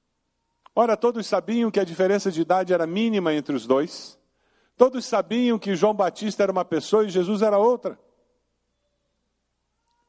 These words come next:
Mas as pessoas perdem a capacidade da racionalidade e ficam cegas, porque Satanás cega o entendimento das pessoas.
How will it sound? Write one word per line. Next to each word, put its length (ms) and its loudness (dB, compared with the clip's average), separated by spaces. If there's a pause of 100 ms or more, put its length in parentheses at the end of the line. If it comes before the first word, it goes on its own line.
(440)
Mas 160 -4
as 120 -6
pessoas 600 0
perdem 640 0
a 80 -2
capacidade 840 -2
da 160 0
racionalidade 1200 -2 (320)
e 80 2
ficam 320 -2
cegas, 880 -2 (540)
porque 240 -2
Satanás 920 -4
cega 600 -2
o 80 -2
entendimento 800 -4
das 180 -6
pessoas. 440 -2